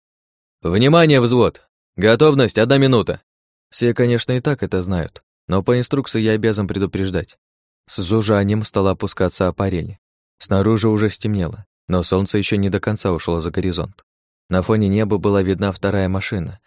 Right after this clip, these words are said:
где-то в километре от нас. В ней также готовилось совершить прыжок второе отделение.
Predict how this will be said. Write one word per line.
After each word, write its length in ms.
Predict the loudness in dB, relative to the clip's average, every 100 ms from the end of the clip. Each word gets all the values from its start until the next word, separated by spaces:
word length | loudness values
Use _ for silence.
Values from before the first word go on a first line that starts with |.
| _ -8
где-то 280 | -4 -4
в 80 | -4
километре 540 | 0 0 0 -2 -4 -4
от 120 | -6
нас. 300 | -8 -10 -18 _ _ -10
В 100 | -2
ней 140 | 0 0
также 300 | 0 -2 0
готовилось 480 | 0 0 0 0
совершить 420 | -2 -4 -4 -6 -4
прыжок 360 | -4 -4 -6
второе 340 | -4 -2 0 -2
отделение. 540 | -2 -4 -4 -6 -12